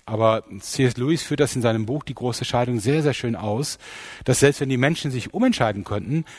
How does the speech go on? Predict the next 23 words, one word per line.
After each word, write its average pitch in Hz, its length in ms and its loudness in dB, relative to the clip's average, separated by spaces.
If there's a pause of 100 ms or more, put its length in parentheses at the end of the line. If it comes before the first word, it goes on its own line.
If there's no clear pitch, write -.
(140)
die 120 60 0
meisten 113 380 2
wahrscheinlich 135 360 -4
in 135 60 -2
die 120 120 0
Hölle 113 180 -4
zurückgehen 98 640 -4
würden. 80 460 -8 (1040)
Weil 131 240 6
du 147 100 0
entscheidest 175 380 4
ja 170 60 6
nicht 160 120 -4
zwischen 143 300 -2
Hölle 170 360 2
und 147 440 -2 (420)
irgendwas, 147 580 4
sondern 107 200 -4
du 120 80 -2
entscheidest 117 400 0
immer 135 160 0
zwischen 120 300 -6
Hölle 107 340 -2